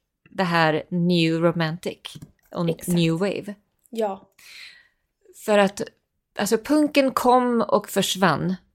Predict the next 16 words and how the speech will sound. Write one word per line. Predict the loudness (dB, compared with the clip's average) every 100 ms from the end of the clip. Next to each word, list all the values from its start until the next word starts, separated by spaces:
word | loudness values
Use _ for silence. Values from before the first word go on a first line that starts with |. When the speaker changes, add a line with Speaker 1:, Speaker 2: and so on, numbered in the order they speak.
| _ _ -12
Speaker 2:
Mm. | -10
Speaker 1:
Alltså, | -8 -6 -4
s-, | -2 -4 -4
så | 0 2 2
snabbt. | 0 -6 -2 0
Speaker 2:
Ja. | 0 -2
Speaker 1:
<laughs> | -4 -12 -20 _
Det | 0 2
var, | 2 0 -6 0
det | 2
var | 6 6 6
liksom | 4 2 0
sjuttiotalet | 2 -2 -2 0 2 2 2
and | 2
that's | 0 -2 -6
it. | -6